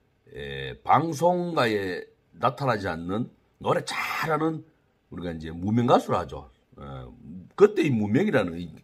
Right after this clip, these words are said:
의미는 이제 이름은 존재하지만은 유명해지지 않았다, 이런 의미죠, 그죠? 그러니까 이제, 그래서 그런 이제 무명 가수들이 많이 생겨나고 많죠. 에, 저도 가끔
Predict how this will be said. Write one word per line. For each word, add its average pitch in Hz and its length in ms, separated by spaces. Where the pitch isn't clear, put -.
의미는 92 420
이제 69 220
이름은 214 320
존재하지만은 92 800
유명해지지 165 680
않았다, 135 300
이런 190 280
의미죠, 92 380
그죠? 71 220
그러니까 73 320
이제, 64 280
그래서 139 340
그런 147 340
이제 92 180
무명 110 340
가수들이 135 580
많이 - 640
생겨나고 170 540
많죠. 117 640
에, 95 260
저도 208 260
가끔 107 1000